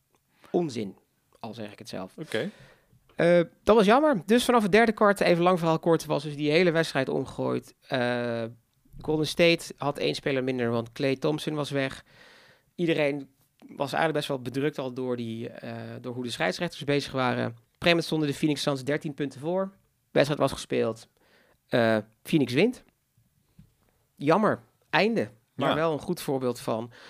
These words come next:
Speaker 1: hoe dus, eh, een scheidsrechter of drie, het zijn er meestal drie op een veld, ineens een hele wedstrijd domineren. En dan, eh, is het gewoon heel zonde om naar te kijken.
Speaker 2: Ja, nou, zo zie je maar. Dus het kan, eh, was het een groot verschil op het eind, of, ehm?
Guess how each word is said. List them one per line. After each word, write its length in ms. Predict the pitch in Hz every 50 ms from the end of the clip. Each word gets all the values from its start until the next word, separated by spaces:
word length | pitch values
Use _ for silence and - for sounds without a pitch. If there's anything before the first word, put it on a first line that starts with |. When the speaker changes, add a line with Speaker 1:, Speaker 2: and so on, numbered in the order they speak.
| - - -
Speaker 1:
hoe 220 | _ - 147 147
dus, 320 | 139 131 131 131 131 - - _ -
eh, 360 | - 120 113 110 110 110 110 107 - - _ _ _ _ _ _ _ _ _ _ _
een 140 | - 143 123
scheidsrechter 600 | - - 156 165 165 - 175 165 - - 170 151
of 160 | - 143 131
drie, 340 | - 135 139 139 135 131 - _ _ _ _
het 80 | - -
zijn 120 | 139 131
er 60 | 123
meestal 240 | 123 123 - - 123
drie 180 | 131 135 143 143
op 40 |
een 80 | 131 120
veld, 300 | - 120 113 113 117 117 _ _ - - - - - _ _
ineens 280 | - 147 139 131 123 123
een 80 | 123
hele 140 | 120 120 117
wedstrijd 300 | 120 120 117 - 123 117
domineren. 460 | 113 107 107 107 104 104 104 101 104
En 80 | 104 98
dan, 220 | 101 101 101 101 101
eh, 40 | 101
is 60 | 101 101 104 117 - - _
het 100 | - -
gewoon 180 | - 135 120 117
heel 200 | 120 117 120 120
zonde 280 | 110 113 117 117 117
om 60 | 113 113
naar 120 | 117 113
te 80 | 110 -
kijken. 260 | - 147 170 - 170 139
Speaker 2:
Ja, 180 | 110 98 - _ _ _ _ _
nou, 180 | - 85 - -
zo 160 | - - 98
zie 140 | 87 90 92
je 80 | 95 92
maar. 180 | 92 92 90
Dus 120 | 87 87 92
het 80 | 92
kan, 220 | - - 90 87 90
eh, 260 | 87 87 87 87 87 85 - _ _ _ - - - - _ _ _ _ _ _ _
was 140 | - 113 -
het 80 | -
een 60 | - -
groot 200 | - 131 135 -
verschil 340 | - - - - 147 147 151
op 100 | 151 139
het 100 | 151 147
eind, 240 | 131 156 170 -
of, 200 | - 117 - -
ehm? 460 | - 127 123 120 120 120 120 120 120